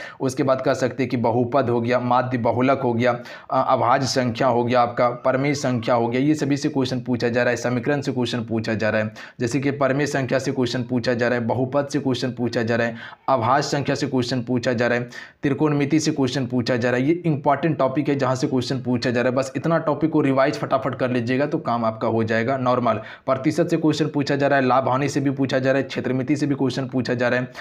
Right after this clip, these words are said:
क्षेत्रमिति में जैसे कि कह सकते हैं कि समलंब कोण हो गया, अ, चतुर्भुज हो गया आपका, उसके बाद कह सकते हैं कि, अ, वर्ग हो गया, उसके बाद गोला हो गया, अर्धगोला हो गया, ये सभी से क्वेश्चन आपका पूछा जा रहा है। आयत से क्वेश्चन पूछा जा रहा है,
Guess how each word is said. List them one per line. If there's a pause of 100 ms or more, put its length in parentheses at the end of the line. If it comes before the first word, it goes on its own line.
(200)
क्षेत्रमिति
में
जैसे
कि
कह
सकते
हैं
कि
समलंब
कोण
हो
गया, (320)
अ, (280)
चतुर्भुज
हो
गया
आपका,
उसके
बाद
कह
सकते
हैं
कि, (360)
अ, (140)
वर्ग
हो
गया, (180)
उसके
बाद
गोला
हो
गया, (140)
अर्धगोला
हो
गया, (320)
ये
सभी
से
क्वेश्चन
आपका
पूछा
जा
रहा
है।
आयत
से
क्वेश्चन
पूछा
जा
रहा
है,